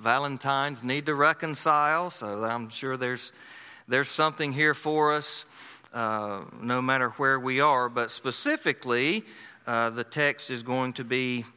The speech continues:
addressing, uh, when we,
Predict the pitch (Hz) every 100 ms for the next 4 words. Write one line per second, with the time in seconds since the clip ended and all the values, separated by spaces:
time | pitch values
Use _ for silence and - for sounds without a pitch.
0 | _ _ _ 113 113 120 139 139 - 117
1 | 113 117 - - - _ _ _ - -
2 | 110 107 104 113 110 117 131 143 143